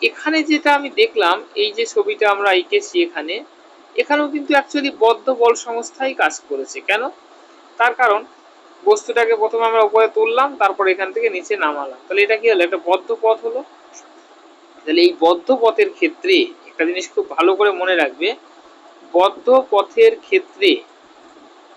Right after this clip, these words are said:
সংরক্ষী বল দ্বারা মোট যে কৃত কার্য সেটা হচ্ছে জিরো হয়। কারণ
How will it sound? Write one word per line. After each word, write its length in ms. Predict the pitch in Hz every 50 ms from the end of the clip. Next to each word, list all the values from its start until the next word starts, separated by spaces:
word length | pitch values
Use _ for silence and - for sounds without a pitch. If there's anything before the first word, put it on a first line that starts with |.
| _ - - - - - - - - - -
সংরক্ষী 720 | - 185 185 202 220 233 240 233 - - - - 247 240 - -
বল 340 | 185 190 196 208 214 214 202
দ্বারা 440 | 190 185 185 190 196 202 208 - - - - - - - - - - - - - - -
মোট 380 | 165 175 202 233 262 294 285 -
যে 200 | - - 254 254
কৃত 300 | - - 220 208 - 220
কার্য 600 | 208 - - 180 170 160 151 156 170 202 254 339 - - - - - - - - - - -
সেটা 380 | - - - 170 165 175 175 175
হচ্ছে 280 | 180 175 - - 254 - - -
জিরো 280 | - 165 170 175 165
হয়। 240 | 143 - 117 - - - - - - - - - - - - - - - - - - - - - - - - - - _ -
কারণ 340 | - 156 160 185 214 254 311